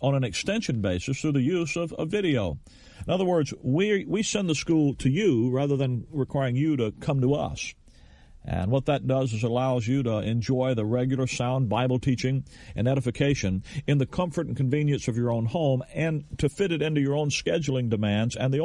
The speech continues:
and the ministry that perhaps you already have where you are. If you are, or you have ever desired to be, a serious student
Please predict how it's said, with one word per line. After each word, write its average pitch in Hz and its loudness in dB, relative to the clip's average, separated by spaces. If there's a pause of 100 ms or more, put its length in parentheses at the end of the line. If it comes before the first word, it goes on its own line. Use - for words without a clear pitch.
(120)
and 143 2
the 127 2
ministry 139 0 (360)
that 139 2
perhaps 147 0
you 151 4
already 139 2
have 131 2
where 117 2
you 123 0
are. 104 -2 (800)
If 135 2
you 139 4
are, 175 0
or 151 2
you 143 2 (240)
have 160 0
ever 175 0
desired 143 2
to 95 0
be, 82 -4 (420)
a 123 2
serious 190 -2
student 147 0